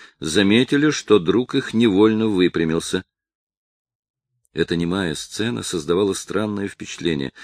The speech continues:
Казалось, будто два льва встретились в пещере львицы и молча поедают друг друга глазами, чтобы затем затеять бой за обладание самкой. Принц-президент ожидал приветствия от испанца.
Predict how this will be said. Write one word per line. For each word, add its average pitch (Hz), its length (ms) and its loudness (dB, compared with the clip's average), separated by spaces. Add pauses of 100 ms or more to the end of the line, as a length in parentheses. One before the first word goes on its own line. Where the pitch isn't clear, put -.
(180)
Казалось, 104 500 4
будто 107 320 0
два 87 300 2
льва 113 340 4
встретились 101 640 0
в - 160 -14
пещере 92 540 2
львицы 92 640 -2 (300)
и 104 160 4
молча 110 540 4
поедают 107 640 4
друг 95 280 0
друга 98 280 0
глазами, 92 500 2
чтобы 92 320 0
затем 95 560 0 (340)
затеять 104 720 2
бой 117 320 6
за 104 200 2
обладание 101 500 4
самкой. 65 540 -4 (1300)
Принц-президент 92 1120 -2
ожидал 85 440 -2
приветствия 92 580 0
от 90 120 -4
испанца. 123 520 -4